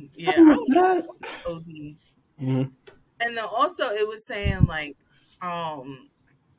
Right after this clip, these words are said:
Speaker 1: they'll, they'll film you nonstop.
Speaker 2: Yeah,
Speaker 1: Like,
Speaker 2: no, they, it happens all the time.
Speaker 1: they was,
Speaker 2: Nonstop
Speaker 1: like,
Speaker 2: for, like,
Speaker 1: filming
Speaker 2: six
Speaker 1: in
Speaker 2: weeks
Speaker 1: the
Speaker 2: or something.
Speaker 1: bathroom or in the shower or when you sleeping, like, they're filming you nonstop. But they said the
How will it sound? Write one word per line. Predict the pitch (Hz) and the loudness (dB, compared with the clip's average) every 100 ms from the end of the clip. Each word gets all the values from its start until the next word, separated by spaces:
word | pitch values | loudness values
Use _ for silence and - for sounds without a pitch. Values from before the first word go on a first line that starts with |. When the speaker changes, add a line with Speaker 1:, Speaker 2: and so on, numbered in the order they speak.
| _ | _
Speaker 1:
they'll, | 185 226 226 185 - | -4 -2 -2 -10 -12
they'll | 190 208 247 | 0 2 2
film | 240 - 226 254 | -4 -10 -10 -10
you | 262 262 254 220 | -10 -12 -12 -10
nonstop. | 190 190 170 - 160 143 - _ _ | -8 -8 -8 -10 -10 -12 -16 _ _
Speaker 2:
Yeah, | 233 208 | 10 12
Speaker 1:
Like, | 190 | 12
Speaker 2:
no, | 185 | 10
they, | 185 180 | 10 10
it | 185 | 10
happens | 196 190 165 | 10 10 8
all | 143 156 | 8 10
the | 156 | 10
time. | 165 151 127 - - _ | 10 8 6 0 -16 _
Speaker 1:
they | 147 | 8
was, | 160 175 | 8 8
Speaker 2:
Nonstop | 170 | 8
Speaker 1:
like, | 165 - | 8 8
Speaker 2:
for, | 147 | 6
like, | 139 | 8
Speaker 1:
filming | 139 | 6
Speaker 2:
six | 151 143 151 | 0 0 4
Speaker 1:
in | |
Speaker 2:
weeks | 139 - | 4 4
Speaker 1:
the | 135 | -4
Speaker 2:
or | |
something. | - | -2
Speaker 1:
bathroom | 196 214 120 240 226 196 | 0 0 -2 -8 -10 -6
or | 175 | -6
in | 151 | -6
the | 147 | -8
shower | - 190 185 190 190 175 | -6 -2 -2 -2 -4 -6
or | |
when | 160 151 | -8 -10
you | 139 | -12
sleeping, | - 196 202 190 180 | -12 -10 -12 -10 -10
like, | 151 165 | -10 -6
they're | 175 175 - _ - | -6 -8 -18 _ -10
filming | 233 240 214 | -8 -8 -12
you | 180 | -10
nonstop. | 170 165 - 165 151 - _ - - - | -10 -10 -8 -4 -4 -6 _ -20 -20 -6
But | 247 302 285 262 | 0 2 2 2
they | 247 | -2
said | 254 247 226 | 0 -4 -4
the | 196 | -8